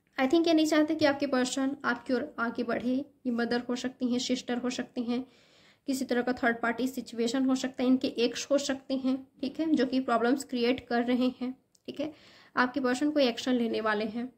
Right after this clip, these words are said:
ठीक है। मुझे ऐसा लग रहा है ना आपके पर्सन आपको फेस करने से भी थोड़ा सा झिझक रहे हैं, थोड़ा सा डर रहे हैं, but ये पर्सन definitely आपकी ओर आएंगे, ठीक है,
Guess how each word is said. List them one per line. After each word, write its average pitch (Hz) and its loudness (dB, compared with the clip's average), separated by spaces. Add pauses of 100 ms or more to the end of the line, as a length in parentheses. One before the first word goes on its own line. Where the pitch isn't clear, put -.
(140)
ठीक - -8
है। 311 -4 (1500)
मुझे 359 4
ऐसा 302 4
लग 320 4
रहा 330 6
है 311 6
ना 320 2
आपके 285 2
पर्सन 277 -2 (160)
आपको 277 0
फेस 269 0
करने 254 2
से 269 0
भी 277 -2
थोड़ा 240 -2
सा 254 -6
झिझक 247 -4
रहे 254 2
हैं, 262 2
थोड़ा 233 -2
सा 247 -4
डर 226 2
रहे 247 -2
हैं, 247 0
but 226 -6 (200)
ये 247 -2
पर्सन 254 0
definitely 233 0
आपकी 220 -2
ओर 226 -4
आएंगे, 226 -6
ठीक 262 -6
है, 302 -4